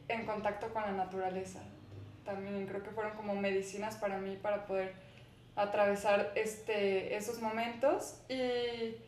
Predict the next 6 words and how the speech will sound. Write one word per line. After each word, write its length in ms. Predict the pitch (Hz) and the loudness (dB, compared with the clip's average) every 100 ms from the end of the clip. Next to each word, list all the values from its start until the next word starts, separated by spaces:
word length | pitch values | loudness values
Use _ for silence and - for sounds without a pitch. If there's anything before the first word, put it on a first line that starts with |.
| - - - - - | -20 -20 -20 -12 -4
y 120 | 247 | 0
nada, 540 | 254 277 294 311 320 | 4 8 10 8 8
yo 80 | 285 | 6
estaba, 1160 | 285 - 277 277 277 269 262 240 220 208 202 - - | 6 6 8 10 10 10 8 8 6 4 0 -6 2
fue 300 | 247 240 247 | 6 8 6
en 500 | 254 254 240 220 214 | 4 0 -2 -4 -8